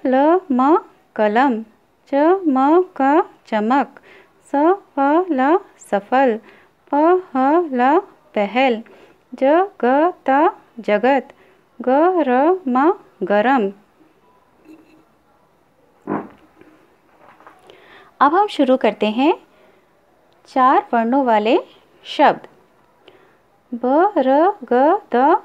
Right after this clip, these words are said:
बरगद, ये चार वर्णों से मिलकर बना है। ब र ग द बरगद, उ प ब न उपवन, अ ज ग र अजगर,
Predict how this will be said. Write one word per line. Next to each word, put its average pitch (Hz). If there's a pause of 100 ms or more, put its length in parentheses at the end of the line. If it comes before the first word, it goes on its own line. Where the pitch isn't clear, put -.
(120)
बरगद, 196 (360)
ये 339 (120)
चार 277
वर्णों 302
से 285
मिलकर 208
बना 190
है। 185 (420)
ब 240 (320)
र 302 (120)
ग 233 (340)
द 247 (320)
बरगद, 196 (480)
उ 330 (240)
प 262 (380)
ब 247 (320)
न 247 (320)
उपवन, 214 (600)
अ 285 (240)
ज 269 (280)
ग 240 (340)
र 247 (340)
अजगर, 208